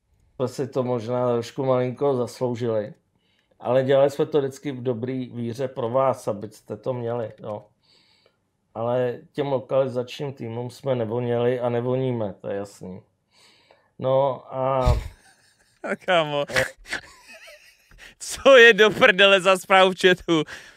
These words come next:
Speaker 2: Vojto, nezlob se na mne, ale končím s tebou. I ten tlustý Pikachu streamuje ve čtyři K, <laughs> měj se, tvůj jediný divák.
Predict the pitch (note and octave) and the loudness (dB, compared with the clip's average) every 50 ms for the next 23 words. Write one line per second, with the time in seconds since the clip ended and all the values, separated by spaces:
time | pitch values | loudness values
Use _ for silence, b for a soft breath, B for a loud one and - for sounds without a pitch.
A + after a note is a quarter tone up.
0 | B B B - C#3 D3 C#3+ E3+ D#3+ D#3+ D3+ C#3+ C3 D3 D#3 C#3 - E3 D3 C#3+ | B B B 2 2 4 4 4 4 4 2 2 2 0 -2 0 0 0 2 2
1 | C#3 C3+ C3 C3 B2+ B2+ C3 C3 - - C3+ C3 C3 B2+ - C#3 C#3 C3 - - | 2 2 2 2 4 4 4 2 0 0 -2 -2 -2 -4 -6 -6 -8 -8 -6 -4
2 | B2+ B2 A2+ A2 G#2 G2+ - b b b b - A#2+ C#3+ D3+ C#3+ C3 C3+ C#3 C3 | -4 -2 -2 -2 -4 -4 -6 b b b b -8 -2 -2 -2 -2 -2 -8 -8 -8
3 | - - C#3+ C#3 - C#3+ C3+ A#2 C3+ C3 - - C3+ C3 - - B2+ B2+ C3 C3 | -6 -6 -6 -6 -4 -4 -2 0 0 -2 -2 -4 -8 -8 -8 -6 -6 -4 -2 0
4 | C3 B2 C3 B2+ - - - B2+ B2 B2 - - A#2+ A2+ A2+ A#2 A2+ A#2 A#2+ D#3 | 0 0 -2 -4 -4 -4 -4 -2 -2 -2 -2 0 0 2 2 0 0 -2 -4 -2
5 | - - - G#3+ F#3 F3 - - - - - - - - - - G3 F3 E3 - | 0 2 4 6 6 6 4 2 -6 -10 -10 -10 -12 -12 -4 0 2 2 2 2
6 | - _ _ - F3 D#3+ D#3 D#3 D#3 D3+ D3+ D3 D3+ D3 C#3 D3 D3 D3 D3+ D3+ | -2 _ _ -8 -4 -2 0 2 2 2 4 2 2 2 0 -2 -2 0 -2 -2
7 | D3 C#3+ C3+ C#3+ C#3 C#3 C3 B2+ B2+ B2 A#2+ A#2 A#2 A#2+ C#3 - | -4 -4 -6 -6 -4 -4 -2 -2 -2 0 0 0 -2 -2 -4 -6